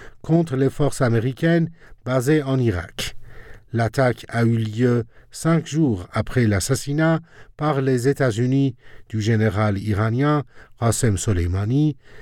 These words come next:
près de la capitale irakienne Bagdad. Le corps des gardiens de la révolution islamique a tiré des missiles balistiques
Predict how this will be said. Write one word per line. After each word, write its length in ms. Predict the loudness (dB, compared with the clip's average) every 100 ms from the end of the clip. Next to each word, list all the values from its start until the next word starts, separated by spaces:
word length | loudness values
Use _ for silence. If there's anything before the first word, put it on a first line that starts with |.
| -20 -10
près 220 | -2 0
de 80 | 2
la 160 | 0
capitale 480 | -2 -6 -2 0 2
irakienne 580 | 2 0 -2 0 0 0
Bagdad. 680 | -2 -2 2 0 0 -6 -14 -14 -14 -16 -18 -20 -18 -6
Le 120 | -4
corps 280 | 0 2 2
des 100 | 0
gardiens 460 | 0 0 0 0 2
de 100 | 2
la 140 | 2
révolution 600 | 2 0 0 -2 -2 -2
islamique 640 | -2 -4 -4 2 2 0 -6 -14 -14 -14 -4
a 120 | -4
tiré 440 | -2 -2 2 2 2
des 160 | 0
missiles 420 | 0 0 2 2
balistiques 720 | 2 -2 -4 -2 0 0 -2